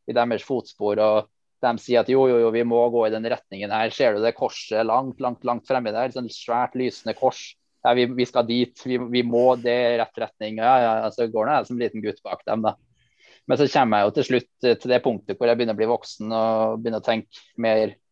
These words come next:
eh, uavhengig, og, og kommer til det, liksom det agnostikerens punkt, da, hvor jeg setter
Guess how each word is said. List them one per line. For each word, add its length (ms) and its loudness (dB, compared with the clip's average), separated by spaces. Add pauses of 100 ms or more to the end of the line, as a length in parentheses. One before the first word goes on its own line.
(140)
eh, 260 -4
uavhengig, 640 0 (360)
og, 480 -2 (640)
og 140 -6
kommer 260 0
til 160 4
det, 80 8
liksom 260 0
det 120 6 (460)
agnostikerens 920 -4
punkt, 360 -6
da, 160 0
hvor 160 -2
jeg 80 2
setter 280 -6